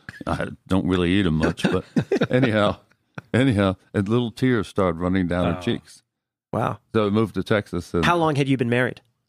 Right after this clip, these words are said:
Speaker 3: at the time before moving to Texas?
Speaker 1: Oh, well, let me see. Uh, before the full move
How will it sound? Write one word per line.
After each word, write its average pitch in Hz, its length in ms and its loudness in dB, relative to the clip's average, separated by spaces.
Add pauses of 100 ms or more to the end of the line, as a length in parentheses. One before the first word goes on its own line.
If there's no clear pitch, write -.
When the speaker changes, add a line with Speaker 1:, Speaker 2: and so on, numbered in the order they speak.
(120)
Speaker 3:
at 127 100 -2
the 110 60 -8
time 117 240 0
before 117 280 0
moving 110 260 -2
to 104 60 -8
Texas? - 400 -6 (720)
Speaker 1:
Oh, 135 300 0
well, 98 380 0
let 110 120 0
me 123 80 2
see. 120 400 -2 (1000)
Uh, 98 360 2
before 120 480 0 (120)
the 101 180 0
full 165 580 -2
move 82 520 -2